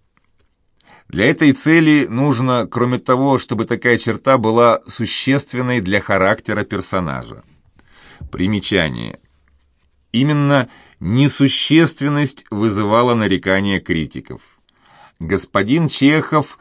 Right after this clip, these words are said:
выводит на сцену доктора, который говорит вместо «да» «д», писал Говоров,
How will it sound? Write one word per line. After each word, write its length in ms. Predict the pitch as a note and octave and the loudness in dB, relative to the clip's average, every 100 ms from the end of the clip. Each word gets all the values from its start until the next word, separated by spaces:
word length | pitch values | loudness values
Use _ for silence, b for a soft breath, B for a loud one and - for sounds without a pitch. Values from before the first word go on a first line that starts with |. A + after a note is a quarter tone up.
| B B | B B
выводит 680 | F#2 B2+ A2+ C3+ C#3+ C#3 C3 | 2 2 4 2 4 2 0
на 160 | B2 | -4
сцену 440 | - - C#3 C3+ G#2+ | -4 -2 0 2 0
доктора, 640 | F2 C#3 C#3 - C#3 C3+ | 2 2 0 -2 0 0
который 480 | B2+ A#2 B2+ C3 A2+ | -2 -2 2 2 0
говорит 640 | E2+ G#2+ A#2+ C3+ C#3 - b b b | -2 -2 2 2 2 -2 b b b
вместо 880 | C#2+ G2 C3 C3+ - - A#2+ A#2+ B B B | -6 -2 0 0 -2 0 2 2 B B B
«да» 560 | D#2+ A2 C3+ D3 C#3+ _ _ _ _ - | -4 2 4 4 0 _ _ _ _ -14
«д», 640 | F2+ A2+ G#2+ G2+ F2 C2 _ _ _ _ _ | -6 0 4 4 2 -6 _ _ _ _ _
писал 560 | D#2 - - A2+ A#2 _ | -10 -4 0 0 0 _
Говоров, 720 | - C#2 A2 C3 B2 B2+ - | -20 -2 4 4 6 2 0